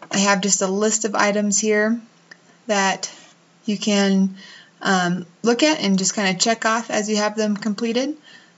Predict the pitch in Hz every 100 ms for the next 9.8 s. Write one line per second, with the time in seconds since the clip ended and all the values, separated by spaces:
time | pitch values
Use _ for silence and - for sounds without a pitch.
0 | - - 202 196 190 180 - 196 180 180
1 | 180 185 190 190 190 196 - - - -
2 | - - 196 190 180 294 330 - 339 330
3 | 330 202 180 190 190 185 180 180 247 339
4 | 349 - 311 311 302 247 202 196 - -
5 | - - - - - 370 349 330 302 294
6 | 294 269 254 269 214 202 196 190 - 208
7 | 220 220 214 226 - - - 202 196 180
8 | 190 226 214 220 214 202 196 202 196 190
9 | 196 196 202 190 190 - 151